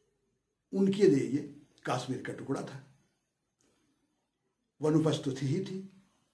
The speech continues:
उसके साथ साथ पशुपालन, खूब लंबी लंबी घास होती थी। और यहाँ के नाम भी देखिए कि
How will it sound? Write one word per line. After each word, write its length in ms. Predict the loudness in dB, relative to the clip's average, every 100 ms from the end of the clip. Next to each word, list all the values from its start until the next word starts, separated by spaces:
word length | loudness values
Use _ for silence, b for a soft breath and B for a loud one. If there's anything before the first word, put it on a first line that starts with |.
| _ _ _
उसके 240 | -6 0 0
साथ 240 | 0 -2
साथ 320 | -2 -4 -4
पशुपालन, 640 | -4 -6 -2 0 0 -2 -8 -18 _ b b b b _ _ _ _
खूब 300 | 0 0 0 2
लंबी 280 | 4 6
लंबी 300 | 6 4 2 2
घास 240 | 0 -2
होती 200 | -4 -6 -12
थी। 160 | -18 -20 _ _ _ _ _ _ _ _ -2
और 120 | 4
यहाँ 240 | 6 6 6
के 100 | 4
नाम 300 | 6 4 4
भी 80 | 4
देखिए 380 | 4 4 2 0 -4 -20 _ _ _ _ -6
कि 280 | -6 -6